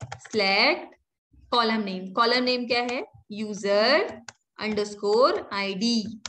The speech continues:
यूजर अंडरस्कोर नेम, यूजर अंडरस्कोर ईमेल, ओके। Then बताना है कहाँ से। देखो सिंपल सी वाली,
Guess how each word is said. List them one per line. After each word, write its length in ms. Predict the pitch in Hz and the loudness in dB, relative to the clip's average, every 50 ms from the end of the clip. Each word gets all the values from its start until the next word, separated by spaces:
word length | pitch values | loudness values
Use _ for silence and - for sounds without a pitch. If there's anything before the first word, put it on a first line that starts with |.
| - _ _ _ _ _ _ _ - - - _ _ _ - 123 - _ - - - | -16 _ _ _ _ _ _ _ -20 -20 -20 _ _ _ -20 -20 -20 _ -20 -16 -12
यूजर 640 | 208 214 208 208 196 175 202 208 208 220 240 277 330 - - - - - - | -10 -8 -8 -8 -6 -2 0 2 2 4 2 2 0 -2 -4 -10 -14 -12 -10
अंडरस्कोर 880 | 214 214 196 202 202 202 - - - 202 214 226 262 311 381 - - - - - 214 | -8 -8 -6 -6 -8 -8 -8 -4 0 2 6 6 6 6 4 2 -4 -8 -12 -8 -4
नेम, 640 | 220 226 226 240 254 262 254 247 226 - 202 214 202 202 220 - _ _ _ - _ _ - - _ _ _ _ - 214 | -2 0 2 4 4 4 4 4 2 0 -4 -6 -8 -10 -14 -16 _ _ _ -20 _ _ -20 -20 _ _ _ _ -14 -10
यूजर 720 | 190 208 208 202 196 175 180 208 208 220 240 277 302 330 | -8 -8 -6 -6 -6 -2 0 2 4 4 4 2 2 0
अंडरस्कोर 920 | - - - 202 202 196 190 190 190 190 - - 214 220 233 254 277 269 - - | -2 -6 -6 -6 -4 -4 -4 -4 -4 -6 -2 2 4 6 6 6 6 4 0 -6
ईमेल, 840 | 220 208 208 202 196 196 208 226 233 247 254 240 233 214 196 190 190 226 - _ - | -6 -4 -4 -4 -4 0 2 4 4 4 4 4 4 2 0 -4 -10 -14 -14 _ -6
ओके। 360 | 214 214 220 262 277 302 349 415 523 523 - - _ _ _ _ _ _ _ | -6 -4 -2 2 2 4 4 2 0 -2 -6 -14 _ _ _ _ _ _ _
Then 400 | 233 196 185 240 247 285 349 392 320 240 | -6 0 2 4 4 4 2 2 2 0
बताना 380 | 240 240 247 226 233 240 269 | 0 2 2 2 2 2 2
है 180 | 311 320 349 359 | 0 0 -2 -4
कहाँ 380 | 359 - 233 233 233 220 202 208 | -2 -2 -2 -2 0 -2 -2 -2
से। 200 | 214 - 240 254 269 269 254 214 190 - - - - - _ - 226 | -2 0 2 4 4 4 4 2 0 -2 -6 -12 -20 -18 _ -4 -4
देखो 220 | 294 302 403 427 349 254 - | -2 0 0 0 -2 -2 -8
सिंपल 440 | - - - 381 392 440 415 392 381 | -12 -8 -8 -8 -4 -2 -2 -2 0
सी 180 | 381 370 359 339 | 0 2 2 4
वाली, 240 | 302 277 285 302 | 4 2 2 0